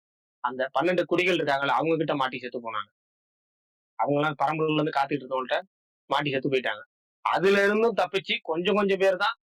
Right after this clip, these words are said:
அந்த கிழக்கு புறமா ஆத்த கடந்து அந்த கரைக்கு மேல ஏறிக்கிட்டு இருந்தாங்க. ஏற்கனவே அவங்க திட்டப்படி செவ்வரி மாட்டுக்கு போனவங்க. செவ்வரி மாட்டுல அவங்களுக்காகவே காத்துக்கிட்டு இருந்துச்சு அந்த மூணு வேந்தர்களோட பகடையும்.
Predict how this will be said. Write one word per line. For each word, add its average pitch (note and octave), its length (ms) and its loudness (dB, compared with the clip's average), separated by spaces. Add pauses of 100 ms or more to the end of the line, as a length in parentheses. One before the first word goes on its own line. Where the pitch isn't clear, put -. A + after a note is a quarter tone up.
(160)
அந்த C3+ 120 -6
கிழக்கு D3+ 320 0
புறமா E3+ 300 2 (320)
ஆத்த D#3+ 240 0
கடந்து D3 320 0 (220)
அந்த C#3+ 220 -4
கரைக்கு D#3 280 -4
மேல D3 160 0
ஏறிக்கிட்டு C#3+ 300 -2
இருந்தாங்க. B2+ 260 -6 (440)
ஏற்கனவே D#3 260 2
அவங்க D#3 140 0
திட்டப்படி D3 320 0
செவ்வரி D#3 320 0
மாட்டுக்கு C3 320 -4
போனவங்க. C3 340 -2 (460)
செவ்வரி F3 260 4
மாட்டுல D#3 260 0
அவங்களுக்காகவே D#3+ 420 2
காத்துக்கிட்டு D3 360 -2
இருந்துச்சு D3+ 160 -4
அந்த C3+ 120 -10
மூணு C#3+ 160 0
வேந்தர்களோட C3+ 380 -2
பகடையும். B2 400 -4